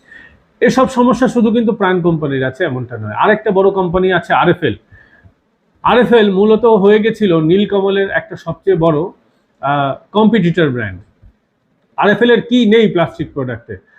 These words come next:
আরএফএল এর প্লাস্টিকের, আহ, মানে কি বলবো, ওদের চেয়ার তো, আর চেয়ার, টেবিল, ছোট ছোট কয়েন রাখার বক্স,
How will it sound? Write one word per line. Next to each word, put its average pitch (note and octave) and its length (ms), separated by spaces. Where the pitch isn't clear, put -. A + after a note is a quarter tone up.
আরএফএল G#3 380
এর G#3+ 140
প্লাস্টিকের, G3+ 680
আহ, F3 920
মানে F#3+ 200
কি G3 140
বলবো, E3+ 280
ওদের F#3+ 280
চেয়ার F#3+ 240
তো, G3 100
আর F3 180
চেয়ার, F3+ 400
টেবিল, F#3 580
ছোট G#3 120
ছোট G3+ 220
কয়েন F#3+ 300
রাখার F3+ 340
বক্স, F3 440